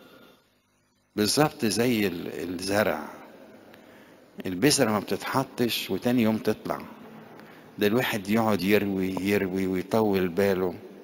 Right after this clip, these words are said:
علشان إيه؟ البذرة دي تأتي بثمر. عشان كده الواحد محتاج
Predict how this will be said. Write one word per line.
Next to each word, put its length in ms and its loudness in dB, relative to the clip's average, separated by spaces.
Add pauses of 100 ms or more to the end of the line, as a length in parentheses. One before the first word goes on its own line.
(420)
علشان 500 0
إيه؟ 300 -4 (440)
البذرة 560 0
دي 160 -2
تأتي 680 8
بثمر. 440 0 (1200)
عشان 160 -4
كده 220 4
الواحد 420 4
محتاج 500 0